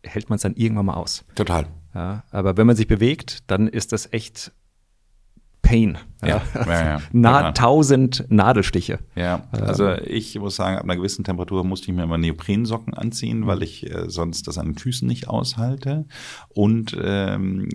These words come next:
Speaker 2: meine Königsdisziplin war zum Schluss dann eigentlich immer noch mal zwanzig Sekunden Kopf unter Wasser.
Speaker 1: Ja.
Speaker 2: Und das ist, äh, der Endgegner.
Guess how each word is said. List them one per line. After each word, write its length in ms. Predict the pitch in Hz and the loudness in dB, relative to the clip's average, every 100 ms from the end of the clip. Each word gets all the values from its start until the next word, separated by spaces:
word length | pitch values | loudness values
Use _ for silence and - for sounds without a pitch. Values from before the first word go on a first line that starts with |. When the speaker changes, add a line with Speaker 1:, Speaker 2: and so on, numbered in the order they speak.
| - 64 | -6 -2
Speaker 2:
meine 500 | 87 90 87 85 82 | 0 0 0 -2 -4
Königsdisziplin 720 | - 110 120 104 92 92 98 | 0 0 0 -4 -4 -2 0
war 140 | 90 | 0
zum 120 | - 87 | -2 -6
Schluss 240 | - 95 | -6 -6
dann 300 | 92 87 - | -4 -4 -4
eigentlich 380 | - 87 85 - | -4 -4 -4 -4
immer 140 | 85 | -2
noch 180 | 85 80 | -2 -2
mal 140 | 85 | -4
zwanzig 340 | - 85 87 82 | -2 -2 -2 -6
Sekunden 320 | 90 87 82 | -4 -4 -4
Kopf 200 | - - | -6 -6
unter 140 | - | -6
Wasser. 280 | - - - - - | -6 -8 -10 -8 -4
Speaker 1:
Ja. 80 | - - - | -4 -4 -16
Speaker 2:
Und 560 | - 85 82 82 - - | -4 0 0 -4 -8 -4
das 380 | 90 98 - - | -2 0 -2 -6
ist, 600 | - 95 - - - - | -4 -4 -2 -4 -6 -6
äh, 140 | - | -6
der 160 | 85 87 | -2 0
Endgegner. 480 | 78 80 - 67 | 0 -2 -4 -6